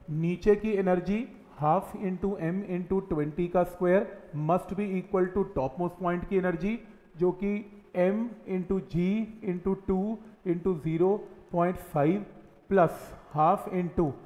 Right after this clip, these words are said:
एम वी स्क्वायर के इक्वल है। m, m, m कैंसिल कर दें, तो यहाँ पर क्या आएगा? फ़ोर हंड्रेड डिवाइडेड बाई टू is equal to,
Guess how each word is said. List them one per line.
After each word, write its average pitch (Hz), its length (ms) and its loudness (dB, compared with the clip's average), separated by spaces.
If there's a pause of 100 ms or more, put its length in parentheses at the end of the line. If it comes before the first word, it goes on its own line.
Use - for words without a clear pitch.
(360)
एम 196 200 2
वी 202 140 0
स्क्वायर 180 340 2
के 180 140 2 (120)
इक्वल 175 320 2
है। 202 100 4 (640)
m, 220 260 6 (680)
m, 214 240 4 (640)
m 202 340 2 (300)
कैंसिल 170 360 0
कर 196 180 4
दें, 202 180 0 (680)
तो 185 80 0
यहाँ 180 240 2
पर 190 160 -2
क्या 180 200 4
आएगा? 180 340 2 (400)
फ़ोर 190 420 2 (240)
हंड्रेड 180 420 0 (140)
डिवाइडेड 151 420 0
बाई 175 220 2
टू 196 160 -2 (580)
is 190 260 0
equal 185 440 -2
to, 202 160 0